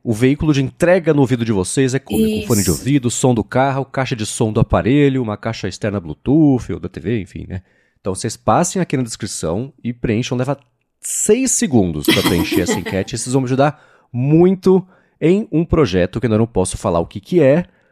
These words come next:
Speaker 1: mas que a hora que sair, eu vou poder falar pra todo mundo. Isso vai incluir essa ajuda de vocês, é pra um dado que eu tô levantando aqui, especialmente justamente sobre isso. Então,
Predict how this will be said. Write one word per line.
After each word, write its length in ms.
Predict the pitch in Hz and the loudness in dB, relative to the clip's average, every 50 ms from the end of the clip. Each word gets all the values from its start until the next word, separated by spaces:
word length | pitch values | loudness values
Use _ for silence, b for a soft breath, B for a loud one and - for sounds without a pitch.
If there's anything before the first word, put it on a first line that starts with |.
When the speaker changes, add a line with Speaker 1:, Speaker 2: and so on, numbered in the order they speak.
| _ _ _ | _ _ _
Speaker 1:
mas 500 | - 104 113 139 151 160 180 196 185 - | -8 -4 0 0 2 2 2 0 -2 -4
que 180 | - - 190 180 | -6 -4 0 2
a 60 | 139 | 4
hora 260 | 123 139 147 147 147 | 4 6 4 4 2
que 120 | - - 135 | 0 -4 -8
sair, 540 | - - 156 117 98 98 98 117 147 180 196 - | -4 0 0 2 2 2 0 0 -2 -2 -4 -4
eu 100 | 110 95 | -6 -4
vou 120 | 85 87 | -4 -6
poder 200 | - - 85 82 | -8 -8 -8 -8
falar 180 | 80 - 82 78 | -6 -4 -4 -6
pra 100 | - - | -4 -4
todo 160 | - 143 165 156 | -4 -2 -2 0
mundo. 240 | 127 135 156 156 | 0 0 0 0
Isso 160 | 160 160 - 165 | -2 -2 -2 -2
vai 120 | 143 165 165 | -2 -2 -2
incluir 440 | 180 180 208 165 110 92 98 117 b b b b b b | -4 -2 -2 0 0 0 0 -2 b b b b b b
essa 540 | - 87 90 - - 117 104 98 98 - - - | -4 -4 -2 -2 -2 -2 0 0 -2 -4 -4 -2
ajuda 320 | 90 98 87 87 98 90 | -2 -2 -2 -2 -4 -6
de 100 | 90 92 | -6 -6
vocês, 460 | 90 90 90 - - - 82 82 87 | -4 -6 -6 -6 -6 -4 -4 -4 -4
é 60 | 95 98 | -4 -8
pra 160 | - - 113 | -8 -8 -6
um 60 | 113 | -2
dado 260 | 98 92 85 87 90 | -2 -2 -2 -2 -4
que 60 | - | -6
eu 40 | - | -6
tô 60 | - | -4
levantando 420 | 95 92 85 90 85 - 90 80 80 | -4 -4 -4 -6 -8 -8 -10 -10 -10
aqui, 120 | 80 - | -12 -14
especialmente 480 | 90 - - - 87 - 87 85 78 - | -16 -14 -12 -12 -12 -10 -10 -12 -12 -12
justamente 420 | 101 98 - 92 82 82 - - _ _ _ _ _ _ _ _ _ | -12 -10 -8 -6 -6 -8 -8 -12 _ _ _ _ _ _ _ _ _
sobre 320 | - - 90 80 78 80 | -8 -6 -6 -4 -2 -4
isso. 160 | 80 90 - | -4 -4 -6
Então, 160 | - - 104 | -8 -10 -10